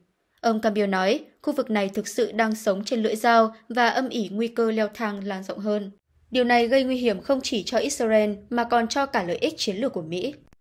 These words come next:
Những nỗ lực làm trung gian cho các thỏa thuận ngừng bắn ở cả Gaza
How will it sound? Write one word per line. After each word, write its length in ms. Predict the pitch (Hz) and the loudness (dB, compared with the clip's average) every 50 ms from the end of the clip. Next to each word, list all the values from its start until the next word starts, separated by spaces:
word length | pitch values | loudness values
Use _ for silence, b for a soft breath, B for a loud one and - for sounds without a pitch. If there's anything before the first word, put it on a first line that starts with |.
| _ _ _ _ _ | _ _ _ _ _
Những 200 | - 254 - 254 | -6 -6 -2 0
nỗ 120 | 262 247 269 | 0 2 2
lực 200 | 302 294 294 226 | 2 2 2 0
làm 200 | 220 214 202 202 | 0 0 0 -2
trung 200 | - 277 262 240 | -2 -4 -4 -2
gian 240 | 240 254 247 240 | 0 0 0 0
cho 100 | 226 240 | 0 -2
các 220 | 220 - 294 311 - | -2 -2 -4 -4 -4
thỏa 100 | 262 202 | -6 -4
thuận 220 | - 214 - 208 | -4 -4 -4 -4
ngừng 180 | 202 196 185 185 | -4 -6 -4 -4
bắn 200 | 190 185 190 226 | -4 -4 -4 -6
ở 200 | - - 226 208 | -4 -4 -4 -4
cả 180 | 214 202 185 - | -2 -4 -4 -2
Gaza 440 | 214 214 214 - 226 220 214 208 | -2 -2 2 2 4 4 4 2